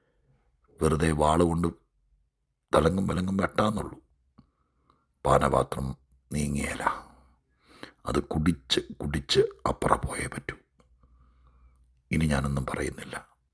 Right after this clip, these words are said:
ബാക്കി നിങ്ങൾ വിചാരിക്കാനും ചിന്തിക്കാനും ഗ്രഹിക്കാനും പ്രാർത്ഥിക്കാനും നിങ്ങൾ കാര്യങ്ങളെ മനസ്സിലാക്കാനും വേണ്ടി വിട്ടുതരികയാണ്. ഞാനൊരു വാക്ക് പ്രാർത്ഥിക്കാം.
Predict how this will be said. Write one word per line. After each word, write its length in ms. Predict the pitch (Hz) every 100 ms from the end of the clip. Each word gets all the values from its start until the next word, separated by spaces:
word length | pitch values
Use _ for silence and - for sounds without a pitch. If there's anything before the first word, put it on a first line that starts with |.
| _ -
ബാക്കി 280 | - - 67
നിങ്ങൾ 260 | 65 64
വിചാരിക്കാനും 840 | 64 - 73 73 73 67 67 67 65
ചിന്തിക്കാനും 560 | 71 76 71 73 73
ഗ്രഹിക്കാനും 580 | 69 73 80 82 80 76
പ്രാർത്ഥിക്കാനും 720 | - - - 87 - 85 101 - - - - - _ _ _ _ -
നിങ്ങൾ 540 | 95 104 113 107 - - _ _ _ _ _ -
കാര്യങ്ങളെ 480 | - 78 82 78 71
മനസ്സിലാക്കാനും 1000 | - 76 80 95 - - - - - -
വേണ്ടി 220 | 67 67
വിട്ടുതരികയാണ്. 720 | 71 76 - - - - 62 - _ _ _ _ _ _ _ -
ഞാനൊരു 280 | 71 71 -
വാക്ക് 300 | - - -
പ്രാർത്ഥിക്കാം. 560 | - - - - -